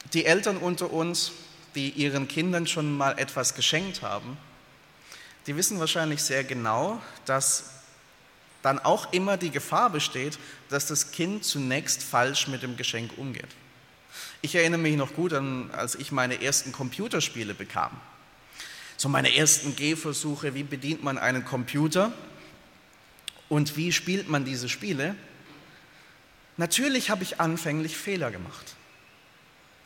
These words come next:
Aber dann wurde mir geholfen und mir gezeigt, wie ich das richtig bedienen kann, wie ich hier richtig mit diesem Geschenk umgehen kann. Und dann hat's richtig Freude gemacht.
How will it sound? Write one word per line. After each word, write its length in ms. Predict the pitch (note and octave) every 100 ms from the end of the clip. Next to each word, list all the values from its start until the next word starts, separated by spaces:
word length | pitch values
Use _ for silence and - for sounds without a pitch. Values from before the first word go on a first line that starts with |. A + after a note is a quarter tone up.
| - - - - -
Aber 220 | F#3 G3
dann 400 | G3+ B3 G#3+ E3
wurde 200 | F#3+ F#3
mir 200 | F3+ E3+
geholfen 560 | D3+ C#3 G3+ G#3+ E3+
und 120 | D3 D3
mir 140 | D3+
gezeigt, 640 | D3 - E3 F#3+ D3+ - D3
wie 60 |
ich 100 | D3+
das 320 | D#3 D3 D3+
richtig 400 | F3+ A3 F3 D#3
bedienen 380 | D3+ C3 B2+ B2+
kann, 300 | A#2 C3+ C3+
wie 60 | D#3+
ich 100 | -
hier 160 | F3
richtig 340 | B3+ D4+ G#3+ -
mit 140 | D#3
diesem 260 | D3+ C#3+ D3 - - -
Geschenk 340 | A2+ D3 D3
umgehen 440 | C#3+ C#3+ C3 C3 B2
kann. 280 | C3+ D3 - - -
Und 260 | - D#3 -
dann 320 | F3 C3+ A2 - -
hat's 260 | - C#3+ -
richtig 300 | C3+ - A#2
Freude 320 | - G#2 G2+
gemacht. 420 | G2 F#2+ - -